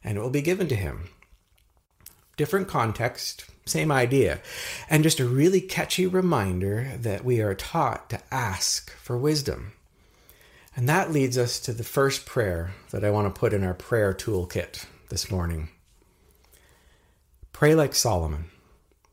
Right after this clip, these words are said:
Ask God for kingdom wisdom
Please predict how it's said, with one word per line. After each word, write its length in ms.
Ask 360
God 380
for 140
kingdom 540
wisdom 640